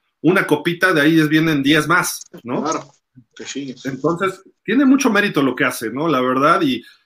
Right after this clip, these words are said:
Speaker 1: eh, yo sí creo que hay que darle el beneficio de la duda a este chavo.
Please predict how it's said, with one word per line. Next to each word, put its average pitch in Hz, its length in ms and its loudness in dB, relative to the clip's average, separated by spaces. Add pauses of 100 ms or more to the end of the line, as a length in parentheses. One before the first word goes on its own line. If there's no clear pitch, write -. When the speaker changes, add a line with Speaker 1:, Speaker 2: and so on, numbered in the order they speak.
(140)
Speaker 1:
eh, 117 440 -6 (180)
yo 156 240 -2
sí 269 220 -2
creo 233 140 0
que 226 100 2
hay 220 100 -2
que 196 120 -4
darle 185 420 -2
el - 100 -4
beneficio 127 500 -2
de 135 60 2
la 123 140 2
duda 139 160 0
a - 20 -2
este 135 160 -8
chavo. 131 400 -4